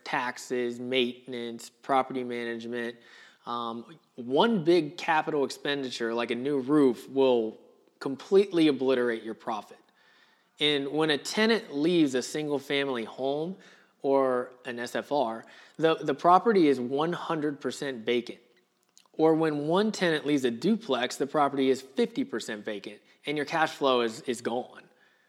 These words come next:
Now, I'm not here to tell you not to get started in real estate this way because I did, and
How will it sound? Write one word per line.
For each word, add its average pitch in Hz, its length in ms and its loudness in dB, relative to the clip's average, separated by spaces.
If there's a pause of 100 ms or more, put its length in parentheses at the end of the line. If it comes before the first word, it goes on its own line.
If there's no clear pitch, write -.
(480)
Now, 139 160 0
I'm 156 140 0
not 190 180 4
here 233 340 6
to 156 80 8
tell 190 460 4
you 139 160 4
not 147 260 2
to 165 60 2
get 135 160 4
started 139 380 2
in 120 100 -4
real 160 180 4
estate 113 300 -2
this 110 180 -8
way 120 300 0 (480)
because 175 220 4
I 185 180 8
did, 113 400 -4
and 143 360 0